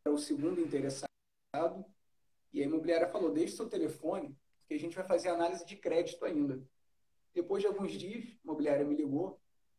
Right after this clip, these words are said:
falou que o outro rapaz não passou na análise de crédito. Ele não demonstrou a, a comprovação financeira de que ele poderia arcar com os aluguéis e não tinha condição de, de prestar aí a caução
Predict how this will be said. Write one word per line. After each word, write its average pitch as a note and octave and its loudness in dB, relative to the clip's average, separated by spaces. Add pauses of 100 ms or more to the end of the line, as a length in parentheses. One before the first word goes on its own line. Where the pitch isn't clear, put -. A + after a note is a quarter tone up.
(200)
falou D3 2
que D#3 -2
o D3 4
outro F3 2
rapaz E3 0
não F3 -2
passou F#3 -2
na F3+ -4
análise E3+ 2
de - -14
crédito. D3 0 (140)
Ele - -12
não E3+ -6
demonstrou G3 -2
a, C#3 -4
a - -16 (480)
comprovação D3+ 0
financeira D3 0
de C#3 -4
que - -4
ele C3+ -2
poderia D3 0
arcar D#3+ -2
com C#3 -4
os C#3 -2
aluguéis C#3+ 4
e C3+ 0
não C#3+ 2
tinha D3 -4
condição D3+ -2
de, D3+ -4
de D3 -14
prestar D#3 -4
aí D3 4
a D3 -4
caução D#3 -4